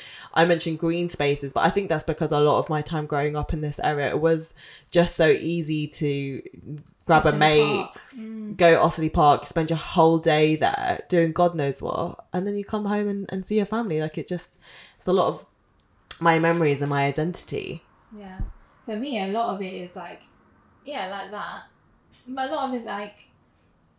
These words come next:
Speaker 2: the excitement of, like, going to hang out with your mates in, like, an area in, within Hounslow or Southall. I remember, like, we used to go do shisha quite a lot. Marwell Gardens, um,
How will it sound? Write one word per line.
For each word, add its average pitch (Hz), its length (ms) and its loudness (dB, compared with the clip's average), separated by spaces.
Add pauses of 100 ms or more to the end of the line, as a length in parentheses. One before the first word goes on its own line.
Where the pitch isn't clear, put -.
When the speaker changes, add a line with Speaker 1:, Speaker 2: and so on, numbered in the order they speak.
(160)
Speaker 2:
the 226 160 -2
excitement 208 480 -6
of, 190 160 -8
like, 180 240 -10
going 190 400 -6
to 214 160 -10
hang 196 420 -6
out 185 120 -6
with 190 120 -8
your 190 100 -2
mates 196 440 -6
in, 196 80 -6
like, 175 220 -12
an 190 80 -10
area 180 460 -8 (160)
in, 247 200 0 (180)
within 226 260 -2
Hounslow 208 380 -4
or 190 40 -6
Southall. 196 420 -4
I 214 120 -4
remember, 208 260 0
like, 190 280 -2
we 190 80 -2
used 196 240 -2
to 208 60 -6
go 185 180 -2 (300)
do 208 120 0
shisha 214 440 -2
quite 196 300 -4
a - 20 -8
lot. 190 380 -10 (260)
Marwell 226 400 2
Gardens, 262 880 -2 (480)
um, 190 320 -6